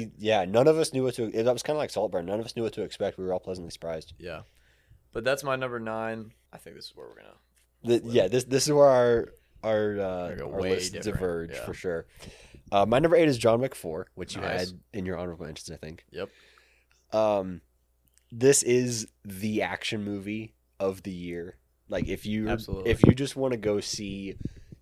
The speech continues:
Speaker 2: good stunt work and, like, innovative, uh,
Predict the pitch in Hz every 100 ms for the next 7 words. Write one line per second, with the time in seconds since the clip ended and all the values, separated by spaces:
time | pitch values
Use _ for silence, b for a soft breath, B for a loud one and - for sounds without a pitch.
0 | - _ _ _ 117 101 110 104 101 -
1 | 104 101 101 101 101 - - 90 85 85
2 | 85 - _ _ _ - _ _ _ _
3 | 95 85 - 98 101 95 92 92 92 92
4 | 82 - - _ _ _ - _ _ _
5 | _ 92 85 78 76